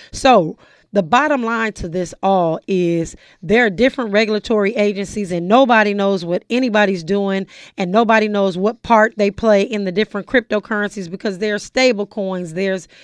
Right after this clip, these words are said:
utility coins, there's ju-, there's tokens, there's all sorts of things. And so they gotta get all of these regulatory bodies in place to, uh, figure out how they're gonna regulate cryptocurrency. So I'm gonna say this,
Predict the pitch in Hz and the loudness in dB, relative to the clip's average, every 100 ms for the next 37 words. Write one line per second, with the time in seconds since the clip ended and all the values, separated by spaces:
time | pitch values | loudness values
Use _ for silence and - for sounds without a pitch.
0 | - - 214 - 285 254 214 196 226 196 | -14 -8 -4 0 0 0 -4 -6 -8 -6
1 | 190 175 175 214 214 320 294 190 214 220 | -6 -8 -6 -6 -6 -10 -8 -4 -4 -4
2 | - 294 277 233 196 202 208 - 247 262 | -2 0 -2 -4 -6 -4 -6 -4 0 0
3 | 254 - 262 247 208 196 202 185 - - | -2 -4 -4 -4 -10 -8 -8 -8 -12 -20
4 | - - - 185 233 247 320 - 254 190 | -20 -8 -6 -4 0 2 0 0 -4 -2
5 | 220 - 226 262 294 262 254 202 247 262 | -2 4 6 6 4 0 -2 0 -2 -2
6 | 240 240 214 175 190 190 196 180 - 240 | -4 -2 -2 0 0 0 -2 -6 -6 -4
7 | 277 - 226 185 185 - - - - _ | -4 -2 0 0 -2 -10 -20 -20 -20 _
8 | - 269 247 240 226 220 - - - - | -8 -2 0 0 -2 -4 -8 -20 -12 -2
9 | 196 185 - 269 226 214 190 214 214 202 | 0 0 -2 -2 2 2 2 0 0 -2
10 | 196 190 180 214 196 196 185 - 320 - | -2 -4 0 0 0 -2 -4 -2 -2 -2
11 | 190 - 180 160 196 - 226 254 269 220 | -6 -4 -6 -8 -10 -4 0 0 0 -4
12 | 202 214 208 185 202 240 - | -4 -2 -2 0 -2 -4 -16